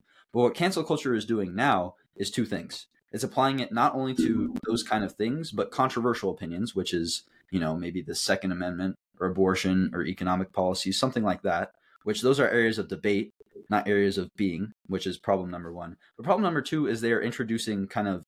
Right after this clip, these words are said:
unnatural consequences for your words. So take that, for example. If somebody's being racist on the internet, obviously they deserve to g-, get canceled, and their post is probably gonna be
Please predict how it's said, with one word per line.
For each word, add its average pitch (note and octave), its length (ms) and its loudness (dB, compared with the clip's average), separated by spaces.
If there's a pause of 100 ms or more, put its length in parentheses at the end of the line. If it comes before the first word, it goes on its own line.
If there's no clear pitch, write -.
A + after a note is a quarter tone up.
(120)
unnatural G2+ 600 0
consequences - 840 -6 (580)
for G2+ 120 4
your E2+ 120 2
words. D#2 340 -4 (340)
So - 120 -12
take F3 160 0
that, D3+ 160 6
for C#3 100 2
example. A2 320 -2
If G2 60 0
somebody's F#3 280 0
being C3+ 180 4
racist A2 360 0
on G2+ 80 4
the F#2 80 0
internet, G2+ 420 -2
obviously F#2+ 340 2
they F#2 60 2
deserve F2+ 340 0
to F2+ 60 -4
g-, F2 180 -8
get F#2 160 -6
canceled, F#2+ 460 2 (300)
and F#2 100 0
their F2 140 0
post F#2 280 0
is F2+ 100 -4
probably F2+ 220 2
gonna F2 140 -4
be E2+ 240 -6